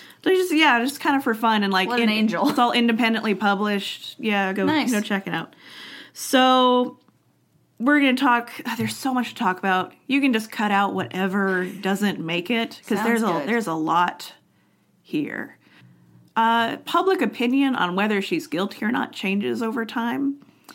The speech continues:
Speaker 1: And we're gonna get into her life story, but I just want to establish that, uh, kind of after she dies, immediately everyone's like, "Of course she's guilty."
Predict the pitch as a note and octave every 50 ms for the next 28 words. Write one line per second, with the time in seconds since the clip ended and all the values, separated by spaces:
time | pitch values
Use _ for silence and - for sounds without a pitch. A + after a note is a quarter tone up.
0 | - _ - C#4+ D#4 E4+ D#4+ D4 B3 G#3+ A3+ A3 G#3+ G#3 G#3 A3 G3+ G3 F#3 F#3
1 | F3 F3 F3 - - F#3 E3+ D3 D#3 E3 F3 F3+ F#3+ G#3 A3 A3 - A3 A3 G#3+
2 | G3+ F#3 F3+ F3+ - - F#3+ F#3 F3+ F3+ F3 F#3 F3+ F3+ - F3 F3 E3+ E3 D3
3 | - - - - _ _ _ _ _ _ _ _ _ _ _ _ _ _ _ -
4 | G3 G3 F#3+ F#3+ F#3+ F#3+ G3 G3 - - - - C4+ B3+ A#3+ A3+ G#3 F#3+ - -
5 | - G#3 G#3 G#3+ G#3+ - A3 G#3+ G#3+ - G#3 G#3 F#3+ G3+ G3 G3 G3 G3 G3+ G3+
6 | G3 F#3 F#3+ F#3 F3+ F#3 G3 G#3 G#3+ G#3+ G#3 A3 G#3+ G3+ G3+ G#3 G3+ G3+ F#3 F#3
7 | F#3 F3+ - F3+ - - G#3+ G#3 G#3 G#3+ - G#3 G3+ A#3+ A3+ A3 A3+ A3 A3 -
8 | A#3 A#3 A#3+ C#4 -